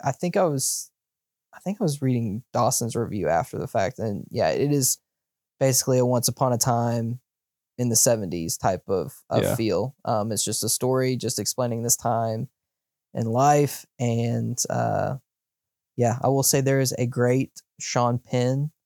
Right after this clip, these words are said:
Speaker 1: scene.
Speaker 2: And
Speaker 1: It's
Speaker 2: Tom Waits is in it too. I like Tom
Speaker 1: Yeah.
Speaker 2: Waits.
Speaker 1: Uh, it is, it's awesome. I love this
Speaker 2: I mean,
Speaker 1: movie.
Speaker 2: I like, I mean, whether it be Phantom Thread or Inherent Vice, I like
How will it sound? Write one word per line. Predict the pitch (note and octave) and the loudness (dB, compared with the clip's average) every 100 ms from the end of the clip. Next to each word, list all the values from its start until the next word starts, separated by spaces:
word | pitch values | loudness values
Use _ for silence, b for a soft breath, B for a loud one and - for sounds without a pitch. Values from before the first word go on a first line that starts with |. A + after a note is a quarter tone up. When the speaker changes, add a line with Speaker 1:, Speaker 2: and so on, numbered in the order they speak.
| _ _ _ | _ _ _
Speaker 1:
scene. | - D#3+ D#3+ D#3+ E3 - _ - | -2 2 2 2 0 -4 _ 2
Speaker 2:
And | C3+ | 4
Speaker 1:
It's | B2+ | 6
Speaker 2:
Tom | C3 C3 | 4 6
Waits | B2+ C#3 C#3 | 4 2 0
is | A#2 | 0
in | A2 | 0
it | G#2 - | 0 -2
too. | C3+ | 0
I | A#2 | 2
like | D3 - | 0 -2
Tom | A#2+ A#2+ | -2 2
Speaker 1:
Yeah. | C3+ D3+ | 4 4
Speaker 2:
Waits. | A2+ - - - | 2 -6 -14 -2
Speaker 1:
Uh, | C3 B2+ A#2 | 2 2 2
it | C#3+ C#3+ | 0 2
is, | C3+ A#2+ - - | 2 0 -2 -6
it's | B2+ | -4
awesome. | G2+ - - - C#3+ C3+ | -4 -4 -6 -6 -6 -2
I | |
love | B2 G#2+ | 0 0
this | F#2+ | 0
Speaker 2:
I | A#3 | 0
mean, | F#2 | 0
Speaker 1:
movie. | - | 2
Speaker 2:
I | |
like, | E4 A#3+ F#3+ - _ _ D3 - - | 2 2 0 -6 _ _ -8 -8 -2
I | B2+ | 2
mean, | A#2+ G#2 | 2 2
whether | A#2+ B2+ | 2 2
it | |
be | A2 | 2
Phantom | C3 A#2+ A#2 G2+ | 2 2 0 2
Thread | A2 G#2+ | 4 4
or | G#2+ | 4
Inherent | G#2 G#2+ G#2 - | 2 2 0 2
Vice, | A2 G#2 - | 0 0 0
I | C3 | 0
like | C3+ A2 | 2 2